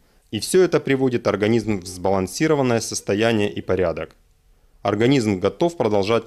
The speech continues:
оздоровление. Как мы питаемся на протяжении третьей фазы? Во время третьей фазы предпочтительно питаться сырыми овощами, пищей, приготовленной на пару.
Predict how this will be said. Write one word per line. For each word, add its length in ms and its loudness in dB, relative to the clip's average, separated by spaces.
оздоровление. 920 -2
Как 220 -2
мы 140 4
питаемся 580 0
на 100 0
протяжении 640 0
третьей 440 -2
фазы? 540 -4
Во 100 2
время 300 4
третьей 380 0
фазы 360 0
предпочтительно 800 -2
питаться 460 -2
сырыми 440 0
овощами, 720 -2
пищей, 260 0
приготовленной 720 0
на 140 -2
пару. 420 -2